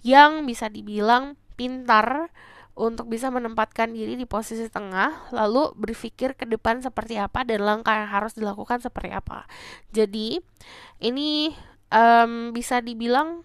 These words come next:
kalau dari Two of Wands di sini punya banyak ide-ide cemerlang untuk masa depan, baru dibuat planning.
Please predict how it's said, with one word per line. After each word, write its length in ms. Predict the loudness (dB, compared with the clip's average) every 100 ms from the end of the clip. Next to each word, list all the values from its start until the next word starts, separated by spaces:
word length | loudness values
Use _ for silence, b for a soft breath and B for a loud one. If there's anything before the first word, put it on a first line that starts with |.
| -4
kalau 300 | 0 0 0
dari 240 | 0 -2
Two 240 | -2 -2 -2
of 80 |
Wands 320 | -2 -2 -2 -10
di 80 |
sini 300 | -10 -10 -6 -6 b b b -6
punya 240 | 0 0
banyak 320 | 0 0 0 -2
ide-ide 480 | -2 -2 0 -4 -2
cemerlang 480 | -4 -2 0 0 0
untuk 240 | -8 -8
masa 160 | -8 -8
depan, 560 | -10 -4 -4 -4 -12 B B B
baru 240 | -4 -4 -2
dibuat 320 | -4 -6 -6
planning. 400 | -8 -12 -14